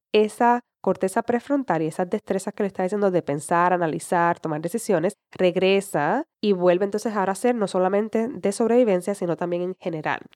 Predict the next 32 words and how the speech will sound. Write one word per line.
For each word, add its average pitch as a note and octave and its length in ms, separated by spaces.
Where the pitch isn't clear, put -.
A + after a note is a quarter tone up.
Y G3+ 100
ahí F3+ 120
usted G3 200
puede G3+ 140
tener F#3 220
acceso C4+ 480
mejor F#3+ 600
a F3 180
eso. F#3+ 460
Y G3+ 80
ahí F#3 140
es G3 80
cuando F#3+ 260
yo F3 100
les F#3+ 100
recomiendo, G#3 640
luego A3 280
que D4 100
se C#4+ 120
regule, G#3+ 440
utilizar B3+ 580
entonces F3+ 400
las E3+ 100
destrezas E3+ 500
de F#3 240
autocomunicación F3+ 1600
o E3+ 200
de D#3+ 80
hablarse D3+ 380
a D#3+ 40
usted D#3 220
mismo A#3 640